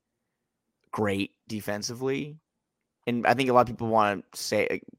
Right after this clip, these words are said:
that's what he's known as, a stopper, but I don't think he's been, like, what he was in Summer League or anything like that,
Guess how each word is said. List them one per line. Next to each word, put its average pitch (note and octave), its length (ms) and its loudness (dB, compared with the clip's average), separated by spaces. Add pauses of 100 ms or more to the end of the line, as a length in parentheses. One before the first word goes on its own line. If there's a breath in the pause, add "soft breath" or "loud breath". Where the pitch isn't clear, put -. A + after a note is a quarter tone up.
that's B2 200 2
what A2+ 160 -8
he's G#2 140 -6
known G#2 180 0
as, G#2 200 -2
a F#2+ 40 -10
stopper, G2 480 2
but - 260 -2 (100)
I C3+ 80 10
don't D#3 100 8
think D3+ 140 -6
he's B2 160 -4
been, A2+ 420 0
like, A#2+ 160 -2
what A#2+ 60 2
he A2+ 40 2
was G#2+ 200 0
in F#2+ 40 -12
Summer G2+ 320 -2
League E2+ 220 -10
or F2 60 -10
anything E2+ 260 -14
like - 220 -14
that, - 240 -10